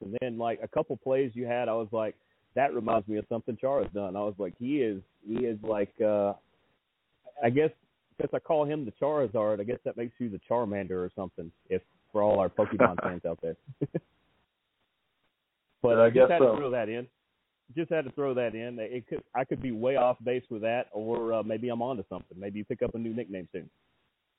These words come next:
Speaker 2: Could be.
Speaker 1: Uh, and then as we're finishing up with Adrian from K S U Hockey, uh, who are the teammates that you're hanging around the most?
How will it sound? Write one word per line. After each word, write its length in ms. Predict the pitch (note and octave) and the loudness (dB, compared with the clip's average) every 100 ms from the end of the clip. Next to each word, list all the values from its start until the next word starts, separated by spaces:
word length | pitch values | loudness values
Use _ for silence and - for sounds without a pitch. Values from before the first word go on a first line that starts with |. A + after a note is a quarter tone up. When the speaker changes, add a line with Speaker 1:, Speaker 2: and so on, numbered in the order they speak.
| _ _ _ _ _ _ _ _ _ _ _ | _ _ _ _ _ _ _ _ _ _ _
Speaker 2:
Could 200 | C3 B2+ | 0 4
be. 260 | C#3+ D3+ A#2 - _ _ _ _ _ _ _ _ _ _ _ _ _ _ _ _ _ _ B2+ | 4 4 4 -2 _ _ _ _ _ _ _ _ _ _ _ _ _ _ _ _ _ _ 4
Speaker 1:
Uh, 200 | C3+ C#3+ | 6 6
and 180 | D3 F3 | 4 2
then 100 | G3 | 0
as 100 | D#3+ | 0
we're 100 | D3 - | -4 -4
finishing 400 | F3+ E3 D#3+ D3+ | -4 -4 -6 -2
up 200 | D3+ C#3 | -2 -4
with 300 | C3+ C#3 C3+ - _ - | -2 0 0 -4 _ -2
Adrian 640 | C3+ C3+ C3+ C3 C3 B2+ - _ _ _ _ _ _ | 0 0 0 2 0 -2 -8 _ _ _ _ _ _
from 500 | C3+ B2+ A#2+ A#2 A#2+ - _ _ _ _ _ | 4 6 6 4 0 -6 _ _ _ _ _
K 160 | C3 B2 | 2 2
S 80 | A#2 | 2
U 100 | A#2+ | 0
Hockey, 500 | A#2 A2+ A2 A2 G#2 - _ _ | 2 2 2 -2 -4 -8 _ _
uh, 280 | B2+ B2+ A#2+ - _ _ - D3 | 4 6 4 0 _ _ -6 0
who 140 | A3+ | 0
are 60 | G#3+ | 0
the 100 | D#3 | 0
teammates 440 | F3 E3 D#3+ C3+ - | -2 2 0 0 -6
that 140 | B2 | -4
you're 120 | C#3+ | -4
hanging 300 | B2+ C3 B2 | 0 0 0
around 320 | A2+ A2+ A2 | -2 -2 -2
the 60 | G2+ | -2
most? 300 | F#2+ F#2 | -2 -2